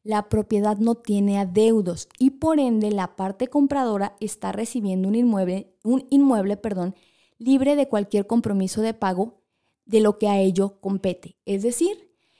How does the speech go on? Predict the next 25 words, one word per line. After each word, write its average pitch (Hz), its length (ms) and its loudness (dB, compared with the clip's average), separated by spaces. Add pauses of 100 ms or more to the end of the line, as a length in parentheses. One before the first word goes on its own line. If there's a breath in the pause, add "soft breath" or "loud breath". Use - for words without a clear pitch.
(180)
en 220 140 0
el 208 100 0
tema 208 280 0
del 240 160 0
predial 269 500 0
está 196 260 -6
cubierto, 247 480 0
en 208 80 -2
el 190 140 -6
tema 196 220 -2
del 196 160 -2
agua 196 180 -2
está 202 160 -8
cubierto 254 680 -4
y 208 120 -18
si 196 300 -20 (100)
tiene 190 240 2
cuotas 180 300 -4
de 208 100 0
mantenimiento 285 680 2
también 202 480 -2
están 190 260 -6
cubiertas. - 640 -10 (500)
Por 220 180 4
ende, 220 360 2